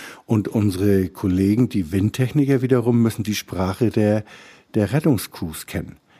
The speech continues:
Wie stelle ich eine Windkraftanlage ein, damit der Helikopter überhaupt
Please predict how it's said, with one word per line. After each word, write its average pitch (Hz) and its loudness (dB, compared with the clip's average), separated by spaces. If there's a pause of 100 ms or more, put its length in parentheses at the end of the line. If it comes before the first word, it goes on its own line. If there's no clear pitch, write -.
(120)
Wie 123 0
stelle 127 2
ich 113 0
eine 98 2
Windkraftanlage 104 0
ein, 107 2
damit 110 2
der 98 4
Helikopter 101 0
überhaupt 92 -8